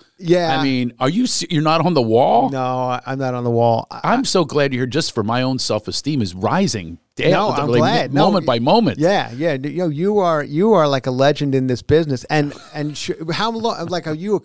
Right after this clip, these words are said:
Speaker 1: comedy Store guy? If you
Speaker 2: No.
Speaker 1: went in, if
Speaker 2: I was
Speaker 1: you went
Speaker 2: never
Speaker 1: in
Speaker 2: any guy.
Speaker 1: Yeah.
Speaker 2: I just happened to be a regular. I kinda did it a weird way. Like, I got, I, it's,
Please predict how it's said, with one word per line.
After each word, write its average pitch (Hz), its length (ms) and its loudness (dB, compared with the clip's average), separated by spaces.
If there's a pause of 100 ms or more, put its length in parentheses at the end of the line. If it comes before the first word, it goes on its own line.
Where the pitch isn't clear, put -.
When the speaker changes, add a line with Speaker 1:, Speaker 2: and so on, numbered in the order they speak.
Speaker 1:
comedy 170 280 0
Store 156 280 0
guy? 139 420 -2
If - 160 -8
you 123 60 0
Speaker 2:
No. 147 120 2
Speaker 1:
went 185 200 0
in, 170 220 -4
if - 100 -6
Speaker 2:
I 165 60 2
was 202 100 2
Speaker 1:
you 175 40 -2
went 175 120 0
Speaker 2:
never 226 100 4
Speaker 1:
in - 60 -2
Speaker 2:
any 226 240 2
guy. 104 500 0
Speaker 1:
Yeah. 170 240 -2 (160)
Speaker 2:
I 139 80 -2
just 143 220 -2
happened 147 280 -2
to 131 60 -2
be 135 180 0
a 120 40 2
regular. 139 460 -2 (320)
I - 80 -10
kinda 320 300 -4
did 160 200 2
it 123 100 2
a 110 60 2
weird 113 460 -2
way. 90 440 -4
Like, 87 380 -10
I 190 140 -8
got, 147 300 -8 (800)
I, - 100 -16 (140)
it's, - 360 -10